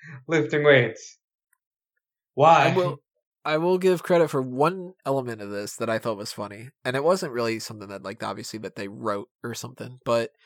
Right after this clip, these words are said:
Speaker 2: he, he has a chair, and he throws it to Lashley, and he goes,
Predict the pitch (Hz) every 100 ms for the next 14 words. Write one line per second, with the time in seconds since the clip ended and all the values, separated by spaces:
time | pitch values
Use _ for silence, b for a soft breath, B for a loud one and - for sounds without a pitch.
0 | _ _ _ _ _ _ _ _ - 170
1 | 175 165 180 196 160 - 120 104 107 -
2 | _ _ _ _ _ _ _ _ _ _
3 | 131 131 120 131 127 123 120 - _ _
4 | - - 165 175 160 120 110 _ _ _
5 | - 113 113 113 - - - - _ _
6 | 131 123 117 113